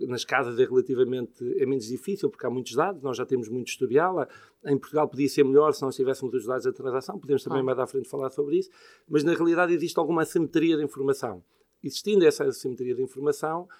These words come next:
Speaker 1: os brokers que têm mais informação, eh, mitigam, criam muito valor, e é muitas vezes os modelos automáticos não conseguem capturar
Speaker 2: Claro.
Speaker 1: essa parte qualitativa. E, portanto, eu acho que, eh,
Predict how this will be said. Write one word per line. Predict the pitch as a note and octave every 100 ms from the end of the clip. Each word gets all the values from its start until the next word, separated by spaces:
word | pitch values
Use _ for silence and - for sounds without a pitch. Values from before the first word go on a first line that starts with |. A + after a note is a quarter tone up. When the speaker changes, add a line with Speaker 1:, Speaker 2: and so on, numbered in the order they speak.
| _ _ _
Speaker 1:
os | - D#3+
brokers | C3+ F#3+ D#3+ A2+ G2+
que | -
têm | - C#3
mais | C#3 C#3+ B2+
informação, | C3+ C#3+ C#3 C3 D3+ C3+ G#2+ - _ _ D3+
eh, | C3
mitigam, | - C#3+ C#3+ F3 E3+ B2
criam | G#2+ B2
muito | - B2 -
valor, | C#3 D#3 F#3+ G3 - - -
e | F3
é | F3
muitas | E3+ F3+ F3+
vezes | E3 D#3+
os | B2+
modelos | A2+ B2+ D3+ A2
automáticos | C3+ - D3 D#3 E3+ E3
não | E3
conseguem | E3 D3+ E3+ E3+
capturar | - F3 - F3+ E3 E3+
Speaker 2:
Claro. | E3 D3+ D3+ _
Speaker 1:
essa | D#3 D#3+
parte | E3 E3 -
qualitativa. | - F3 E3+ F#3+ F#3+ D3 A#2+ A2+ _ _ _ -
E, | -
portanto, | - G3+ -
eu | - F3+
acho | F#3 -
que, | F3 E3 C#3+ -
eh, | C#3+ C#3+ C3+